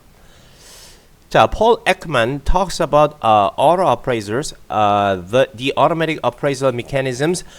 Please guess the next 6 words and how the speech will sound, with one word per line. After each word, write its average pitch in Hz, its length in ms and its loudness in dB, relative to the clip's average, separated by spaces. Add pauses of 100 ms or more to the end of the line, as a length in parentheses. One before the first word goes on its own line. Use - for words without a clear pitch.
(140)
which 147 340 -2
occur 151 460 -2
unconsciously 120 1080 -2
in 113 160 -4
response 117 540 -4
to 165 340 0